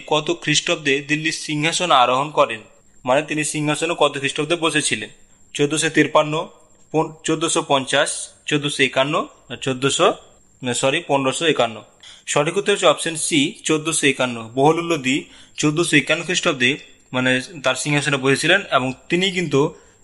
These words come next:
এই লোদি বংশের প্রতিষ্ঠা করেছিলেন। তো অপশন সি হচ্ছে আমাদের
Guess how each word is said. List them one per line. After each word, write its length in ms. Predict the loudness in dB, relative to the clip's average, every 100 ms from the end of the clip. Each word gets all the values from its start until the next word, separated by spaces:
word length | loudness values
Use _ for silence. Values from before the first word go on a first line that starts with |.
| _
এই 80 | 0
লোদি 280 | 2 2 0
বংশের 300 | -2 0 -2
প্রতিষ্ঠা 460 | 0 -2 -2 -2
করেছিলেন। 500 | 0 2 0 -2 -6 -10 _ 0
তো 80 | 2
অপশন 300 | 2 0 -6
সি 280 | -6 -4 -2
হচ্ছে 220 | 2 2
আমাদের 300 | 2 2